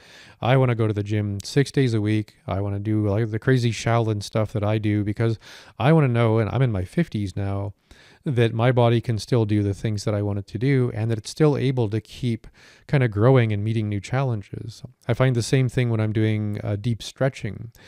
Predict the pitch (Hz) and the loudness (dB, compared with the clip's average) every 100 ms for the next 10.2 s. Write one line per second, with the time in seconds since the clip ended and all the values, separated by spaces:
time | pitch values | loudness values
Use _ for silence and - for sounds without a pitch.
0 | - - - 123 113 117 120 120 110 120 | -20 -12 -2 2 2 2 2 2 2 2
1 | 117 - 120 104 98 98 127 135 135 123 | 0 0 0 0 -2 0 0 2 0 -2
2 | 104 101 104 107 113 107 101 107 113 - | -4 -4 -6 -6 -4 -4 -2 -4 -4 -4
3 | - 113 113 - 101 98 98 98 113 - | 0 0 0 -4 -6 -4 -6 -4 -8 -8
4 | - 127 120 - 123 107 - 113 107 101 | -2 0 0 -2 -2 -4 -4 -4 -4 -6
5 | - 123 127 131 120 131 - 127 120 120 | -6 -6 -4 -4 -4 -6 -4 -2 -2 -4
6 | 120 _ _ _ _ _ _ - 107 104 | -8 _ _ _ _ _ _ -4 -4 -2
7 | 104 - - - - - 131 113 113 120 | -6 -12 -20 -20 -8 2 2 4 2 2
8 | 120 123 110 104 - - 117 110 113 - | 2 0 0 0 -4 -2 0 0 -2 -6
9 | - 110 101 98 - 151 143 - 127 123 | -4 -2 -2 -4 -2 0 0 0 0 2
10 | 127 | 0